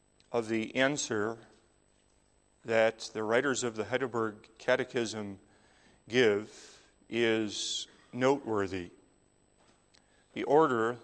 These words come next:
that they give in answering the question about what God requires in the fourth commandment is, first, they say, that the ministry of the gospel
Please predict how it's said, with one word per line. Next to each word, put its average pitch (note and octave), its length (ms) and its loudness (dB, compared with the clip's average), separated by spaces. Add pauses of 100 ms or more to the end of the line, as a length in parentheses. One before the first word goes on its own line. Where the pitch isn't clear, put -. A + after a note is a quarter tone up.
that A2 160 -10
they A#2 160 0
give G#2+ 440 2
in G#2 300 -6 (220)
answering B2 340 -2
the A#2+ 80 0
question B2+ 560 4
about A2 300 6
what A#2 240 4
God A#2 240 4
requires A2+ 840 -2 (680)
in A2 120 -8
the G#2 80 -4
fourth C3 380 2
commandment A2+ 800 -2
is, - 800 -2 (120)
first, - 840 0 (140)
they G#2+ 160 0
say, G#2+ 520 2 (880)
that - 100 -10
the - 80 -6
ministry B2 540 4
of A#2 80 0
the A#2 100 0
gospel B2+ 800 4